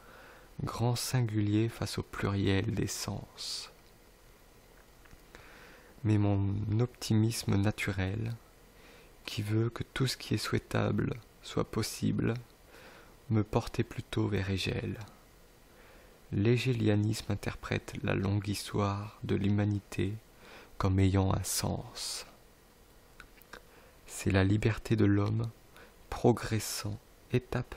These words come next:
par étape. L'histoire est faite de chocs successifs. C'est la prise en compte de défis. L'histoire des sociétés progresse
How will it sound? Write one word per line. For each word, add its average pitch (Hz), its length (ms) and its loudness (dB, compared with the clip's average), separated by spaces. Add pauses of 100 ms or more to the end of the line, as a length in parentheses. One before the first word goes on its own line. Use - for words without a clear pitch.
par - 160 -4
étape. - 540 -10 (1300)
L'histoire 104 560 0
est 98 60 0
faite - 440 -4
de 107 100 0
chocs - 340 -2
successifs. - 960 -8 (760)
C'est - 200 -4
la 98 120 2
prise 110 340 -2
en 104 100 0
compte 107 440 -4
de 101 140 -2
défis. - 800 -6 (1500)
L'histoire 107 580 -2
des 104 100 -2
sociétés - 600 -2
progresse - 920 -4